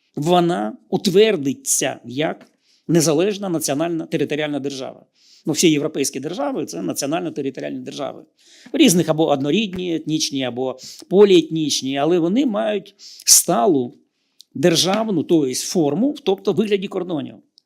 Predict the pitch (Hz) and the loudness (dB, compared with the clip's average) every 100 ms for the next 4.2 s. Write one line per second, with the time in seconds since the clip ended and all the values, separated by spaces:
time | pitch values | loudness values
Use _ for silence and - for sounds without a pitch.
0 | _ _ _ - - - - 147 220 214 | _ _ _ -20 -20 -6 0 4 2 2
1 | 196 220 220 151 151 147 143 143 123 131 | -2 -2 -4 -4 -4 -4 -4 -4 -4 -6
2 | 160 180 135 113 123 127 147 156 165 135 | -8 -6 -6 -4 -4 -4 -4 -4 -4 -4
3 | 127 156 180 123 - 135 - 139 220 247 | -4 -6 -8 -6 -4 -4 -6 -6 -4 -4
4 | - 185 | -6 -8